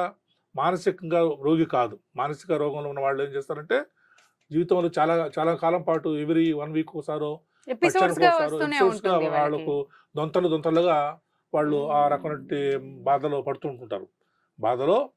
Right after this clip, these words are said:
Speaker 1: ప్రవర్తనలో ఉంటుంటారు అన్నట్టు. అది హిస్టీరియా అనేటువంటి ఒకానొక జబ్బు
Speaker 2: ఆ,
Speaker 1: ద్వారా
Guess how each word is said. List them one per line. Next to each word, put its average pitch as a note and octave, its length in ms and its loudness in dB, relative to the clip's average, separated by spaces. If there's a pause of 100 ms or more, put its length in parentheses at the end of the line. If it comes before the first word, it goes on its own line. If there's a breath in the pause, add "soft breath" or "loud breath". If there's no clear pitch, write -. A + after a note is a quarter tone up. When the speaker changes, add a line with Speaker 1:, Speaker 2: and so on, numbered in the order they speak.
(100)
Speaker 1:
ప్రవర్తనలో D#3 560 0 (220)
ఉంటుంటారు B2+ 340 -8
అన్నట్టు. F#2+ 280 -12 (520 soft breath)
అది C3+ 120 -4
హిస్టీరియా E3+ 480 2
అనేటువంటి D#3 440 -4
ఒకానొక C#3 680 -4 (380)
జబ్బు D3 240 2
Speaker 2:
ఆ, D#3 60 2
Speaker 1:
ద్వారా D3+ 520 2